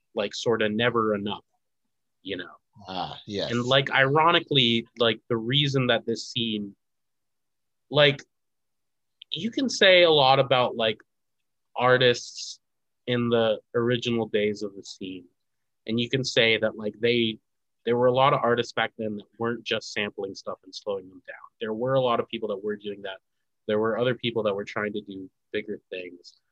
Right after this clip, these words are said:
Speaker 1: And throughout the course of the genre, there's always been people trying to do bigger things.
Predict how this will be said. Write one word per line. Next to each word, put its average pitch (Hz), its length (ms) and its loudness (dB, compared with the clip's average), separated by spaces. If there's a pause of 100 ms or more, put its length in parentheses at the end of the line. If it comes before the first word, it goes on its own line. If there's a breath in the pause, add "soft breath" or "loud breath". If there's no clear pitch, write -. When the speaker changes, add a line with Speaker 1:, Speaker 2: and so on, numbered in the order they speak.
(260)
Speaker 1:
And 101 200 -6 (100)
throughout 117 360 0
the 127 80 -2
course 117 380 0
of 110 60 -12
the 101 60 -6
genre, 95 420 -8
there's 98 180 -6
always 107 280 -6
been 104 180 -8
people 101 260 -8
trying 98 260 -8
to 101 80 -10
do 101 240 -14
bigger 104 340 -10
things. - 400 -14